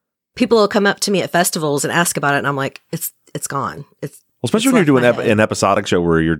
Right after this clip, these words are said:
Speaker 2: you're typically
Speaker 1: Mm-hmm.
Speaker 2: a case per, per week. Like, it's, I, unless you've,
Speaker 1: Yeah.
Speaker 2: unless you've done that work, which is, that's new to me. I've been doing it with this show,
Speaker 1: Mm-hmm.
Speaker 2: you know, but with Truth and Justice, it's long form. So it's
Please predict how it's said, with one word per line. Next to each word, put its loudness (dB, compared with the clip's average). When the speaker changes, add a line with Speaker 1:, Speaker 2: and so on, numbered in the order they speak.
Speaker 2:
you're 0
typically -4
Speaker 1:
Mm-hmm. -10
Speaker 2:
a -4
case -2
per, -4
per -4
week. -2
Like, -4
it's, -4
I, 0
unless 0
you've, 4
Speaker 1:
Yeah. -2
Speaker 2:
unless 2
you've -4
done 0
that 0
work, 2
which 0
is, 2
that's 0
new 2
to -2
me. 0
I've -2
been -2
doing -2
it -6
with -10
this 0
show, -6
Speaker 1:
Mm-hmm. -10
Speaker 2:
you -8
know, 2
but 0
with 0
Truth 0
and -4
Justice, -2
it's -10
long 2
form. -6
So -2
it's -8